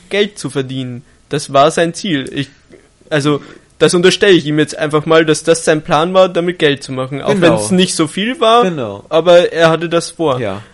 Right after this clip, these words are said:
Speaker 1: Also, weiß ich nicht, ob man, ob man dann sagen soll, "Ja, armer Jung, Ning."
Speaker 2: Nee, armer, gar nicht, nee, also mir ging's nur darum,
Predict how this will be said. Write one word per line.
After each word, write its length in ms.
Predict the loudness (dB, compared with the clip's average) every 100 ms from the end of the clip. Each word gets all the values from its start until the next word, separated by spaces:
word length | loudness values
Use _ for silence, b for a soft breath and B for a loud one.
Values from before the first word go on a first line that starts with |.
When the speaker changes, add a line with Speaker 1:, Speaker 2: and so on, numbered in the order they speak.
| -6
Speaker 1:
Also, 400 | -2 0 0 -2 -12 _ _ _ _ -4
weiß 160 | -2
ich 100 | -2
nicht, 320 | -4 -6 -10 b b b -6
ob 100 | -2
man, 400 | 0 -2 -8 -18 -14
ob 140 | -8
man 140 | -2
dann 100 | -2 0
sagen 220 | -2 -2
soll, 160 | -4 -2
"Ja, 260 | 0 0
armer 520 | 0 2 2 2 0 -6
Jung, 500 | -4 0 2 0 -4 -8 _ _ -12
Ning." 280 | -4 0 2
Speaker 2:
Nee, 200 | 2 0 0
armer, 300 | -2 -2 -4 -8
gar 140 | -6 -4
nicht, 140 | -4
nee, 200 | -4 0
also 160 | 0 0
mir 120 | -4
ging's 160 | -4 -4
nur 80 | -2
darum, 300 | 0 -2